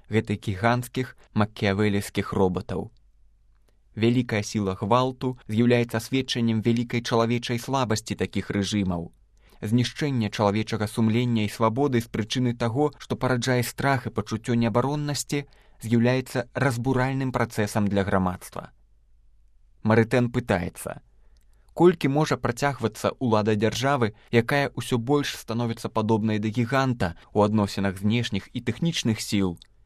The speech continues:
і на карліка ў адносінах да сіл унутраных, чалавечых і жыццёвых. На яго думку, такая дзяржава зможа існаваць максімум на працягу некалькіх пакаленняў, але не зможа ўкараніцца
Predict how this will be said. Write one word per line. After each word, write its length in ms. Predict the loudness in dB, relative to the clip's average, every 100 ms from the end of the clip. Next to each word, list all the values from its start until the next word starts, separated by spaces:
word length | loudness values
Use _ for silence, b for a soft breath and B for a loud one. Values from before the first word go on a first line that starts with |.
| -20 -20 _
і 40 | 4
на 120 | 4
карліка 640 | 2 0 2 -2 0 -4 -4 b b b b
ў 160 | -2 0
адносінах 560 | 2 2 2 0 0 0
да 80 |
сіл 320 | -4 0 0 0
унутраных, 760 | -2 0 -2 -2 -4 -4 -8 -18 b b
чалавечых 720 | -2 2 2 2 0 -2 -6 -2
і 80 | -2
жыццёвых. 720 | 0 -4 -2 -4 -4 -12 -18 -20 _ _ _ _ _ _ -20 _ _
На 160 | 2 4
яго 120 | 4
думку, 380 | 4 4 4 2 B B -4
такая 280 | -2 0 2
дзяржава 480 | 0 0 0 0 0
зможа 400 | 2 0 0 -4 -6
існаваць 440 | -2 0 0 0
максімум 600 | -2 -2 -2 -4 -2 2 0
на 40 | 0
працягу 400 | -2 0 2 2
некалькіх 500 | 2 0 -2 -2 -2
пакаленняў, 720 | -2 0 2 2 0 -6 -12 -18 _ _ _ -20 _ _ _
але 200 | 2 4
не 80 | 4
зможа 400 | 4 2 2 0
ўкараніцца 580 | 0 -2 0 0 0